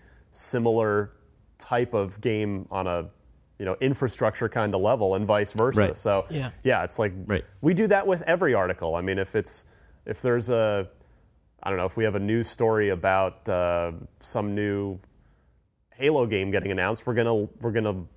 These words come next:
Speaker 1: at the bottom of it, we're gonna link you back to our, you know, "Oh, we played Warzone Firefight in Halo five. Here, c-, go take a look at that video." I mean, that's,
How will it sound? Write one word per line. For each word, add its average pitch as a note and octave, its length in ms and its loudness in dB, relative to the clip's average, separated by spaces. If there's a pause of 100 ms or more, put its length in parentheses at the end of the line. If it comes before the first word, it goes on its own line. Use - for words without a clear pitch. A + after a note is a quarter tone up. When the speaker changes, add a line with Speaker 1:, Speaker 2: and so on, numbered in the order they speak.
(180)
Speaker 1:
at G#2 100 -2
the B2+ 80 0
bottom G#2 300 2
of A2 100 4
it, A#2 60 0
we're A2+ 160 2
gonna G#2+ 160 2
link G#2 240 -2
you A2 80 -2
back G2+ 260 0
to A2+ 140 -4
our, F#2+ 320 0 (260)
you F#2+ 100 -6
know, E2+ 220 -4 (320)
"Oh, G3+ 180 2
we D3 140 0
played D#3+ 300 0
Warzone D#3 680 0
Firefight D3 640 2
in G2+ 100 -2
Halo B2+ 320 2
five. C3 420 2
Here, A2+ 220 0
c-, - 80 -12
go B2+ 180 0
take C3 220 -2
a C#3 40 0
look C#3 120 0
at C#3 80 0
that C3+ 140 0
video." B2 320 2
I E2+ 40 0
mean, F#2 100 0
that's, A2+ 300 0